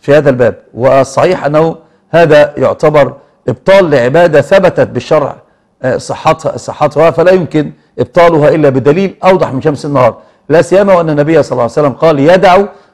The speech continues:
طعامه وشرابه وشهوته لأجلي"، وهو قد ترك طعامه وشرابه وشهوته، وقد قال الله تعالى: "كلوا واشربوا حتى يتبين لكم الخيط الأبيض من الخيط الأسود من الفجر"،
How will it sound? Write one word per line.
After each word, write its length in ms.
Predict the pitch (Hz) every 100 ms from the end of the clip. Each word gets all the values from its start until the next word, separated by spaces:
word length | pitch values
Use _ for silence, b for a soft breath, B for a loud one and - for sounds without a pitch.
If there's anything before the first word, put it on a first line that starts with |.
| b
طعامه 500 | 156 147 180 160 127 104 -
وشرابه 560 | 123 - 135 180 151 123
وشهوته 760 | 113 117 156 147 185 202 202 196
لأجلي"، 420 | 208 208 143 110
وهو 400 | 131 170 202 208 B B -
قد 200 | 147 -
ترك 300 | 185 180 151
طعامه 520 | 151 147 160 123 117
وشرابه 540 | 120 123 143 160 185
وشهوته، 520 | 202 226 226 240 170 117 b b b
وقد 200 | 139 131
قال 160 | - 190
الله 120 | 180
تعالى: 280 | 180 175 170
"كلوا 380 | 208 214 185 175
واشربوا 460 | 151 139 175 180 143
حتى 360 | - - 190 170
يتبين 340 | 143 160 151
لكم 160 | 156 139
الخيط 300 | - 156 151
الأبيض 400 | - 151 175 165
من 60 |
الخيط 300 | 131 151 147
الأسود 380 | 131 147 170 170 b b b b
من 120 | 160
الفجر"، 360 | 208 220 233